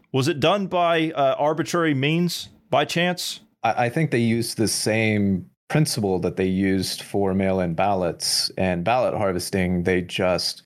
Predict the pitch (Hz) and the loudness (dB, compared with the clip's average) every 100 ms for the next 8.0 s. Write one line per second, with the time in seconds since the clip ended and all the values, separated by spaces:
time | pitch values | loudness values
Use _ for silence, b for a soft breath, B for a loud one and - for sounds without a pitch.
0 | _ _ 135 139 120 107 92 101 - 113 | _ _ -2 0 0 0 0 -2 0 0
1 | 92 98 92 82 92 85 62 - _ - | 0 0 0 0 0 0 -2 -6 _ -4
2 | 98 90 104 123 107 - 95 82 87 - | 0 0 0 -2 -2 -2 -2 0 -2 -2
3 | 95 95 95 - _ - 98 90 87 - | 0 0 -2 -10 _ -2 0 0 -4 -6
4 | - 98 87 - 95 90 110 107 92 87 | -2 0 0 0 -2 -2 0 0 0 0
5 | 104 101 95 98 90 87 85 98 87 85 | 0 2 0 0 2 0 -2 0 0 0
6 | - 90 85 82 78 - - 95 - - | 0 0 0 -2 0 -2 0 0 0 -2
7 | - - 92 87 82 80 78 85 78 78 | -2 -2 0 0 0 -2 0 2 2 -2